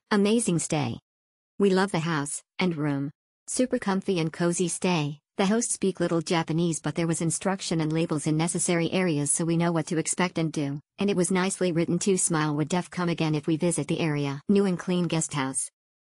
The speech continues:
This was a fine place to stay, conveniently located between Mount Yodai and Mount Niseko. It is very clean and well maintained.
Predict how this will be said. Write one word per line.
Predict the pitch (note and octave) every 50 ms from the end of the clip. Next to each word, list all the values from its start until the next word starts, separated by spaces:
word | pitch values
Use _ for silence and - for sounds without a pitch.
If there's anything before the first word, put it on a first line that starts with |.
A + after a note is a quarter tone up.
| _ _
This | F#3 A3 A3+ -
was | - G3 -
a | F3
fine | - - F3+ D#3+ D#3+ E3
place | - - D#3 D#3 D3 -
to | - E3
stay, | - - E3+ D#3
conveniently | - - F3 D#3 F#3 G3 G3 G3+ F#3 D#3+ - E3 E3
located | D#3+ E3 F3+ - F3 D3+ C#3+ D3 C3
between | D#3+ D#3 - F#3 E3+ E3 D#3
Mount | D#3 D#3 D#3+ -
Yodai | E3+ E3 F3 F3+ - F3 D#3+ D3+ D3
and | D3 D3
Mount | C#3+ D3 - -
Niseko. | D3+ D3+ D3 - - D3+ C#3+ - C3+ C3 C3 D#3 - _ _ _ _ _ _ -
It | G3 F3
is | F3+ E3+
very | - G3+ G3 G#3+ G#3+
clean | - - - G3 F#3 E3+
and | D#3 D3+
well | D#3 D#3+ E3
maintained. | E3+ E3 D#3+ D#3+ - E3 D#3+ C#3+ C#3 C#3 D3